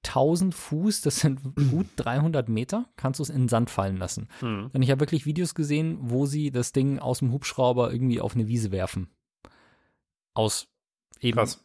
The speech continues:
Speaker 1: mehreren hundert Meter Höhe.
Speaker 2: Krass.
Speaker 1: Und ich habe auch das, äh, Crush-Proof haben sie auch gezeigt, sprich, du kannst da drüber, du kannst da ziemlich viel Gewicht drauf ausüben, und zwar zwei Tonnen.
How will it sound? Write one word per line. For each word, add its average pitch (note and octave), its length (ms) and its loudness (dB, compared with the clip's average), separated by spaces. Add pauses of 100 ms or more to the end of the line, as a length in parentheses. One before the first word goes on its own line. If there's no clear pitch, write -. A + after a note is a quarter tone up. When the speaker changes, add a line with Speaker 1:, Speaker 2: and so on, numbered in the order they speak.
Speaker 1:
mehreren A#2 480 0
hundert A2+ 240 0
Meter A2 180 -2
Höhe. A#2 120 0
Speaker 2:
Krass. A2+ 360 0
Speaker 1:
Und G3+ 340 4
ich C#3+ 200 -4
habe C#3 240 -2
auch F3+ 200 -2
das, - 360 0
äh, A#2+ 320 -2
Crush-Proof - 880 0
haben B2+ 120 4
sie A#2 140 0
auch C#3+ 140 0
gezeigt, F3+ 420 -2
sprich, - 280 -2
du - 100 -6
kannst B2+ 260 0
da A2+ 80 4
drüber, C#3+ 400 -2
du - 80 -6
kannst - 380 -2
da A#2 120 0
ziemlich D#3+ 320 0
viel C#3+ 180 -6
Gewicht A#2+ 440 -2
drauf C3+ 300 2
ausüben, E3 560 0
und - 100 -4
zwar C#3 400 0
zwei A#2+ 320 0
Tonnen. G#2 440 -2